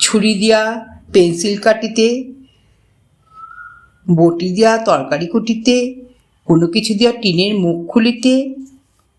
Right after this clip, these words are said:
নিজের অথবা ভাইদের আঙুল কাটিয়া গেলে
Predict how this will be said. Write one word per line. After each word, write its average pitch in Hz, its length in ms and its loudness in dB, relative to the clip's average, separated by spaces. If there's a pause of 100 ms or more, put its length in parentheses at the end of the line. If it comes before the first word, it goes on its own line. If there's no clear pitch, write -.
(160)
নিজের 185 440 4
অথবা 277 240 2
ভাইদের 180 540 0
আঙুল 180 340 0
কাটিয়া 226 340 2
গেলে 254 560 -2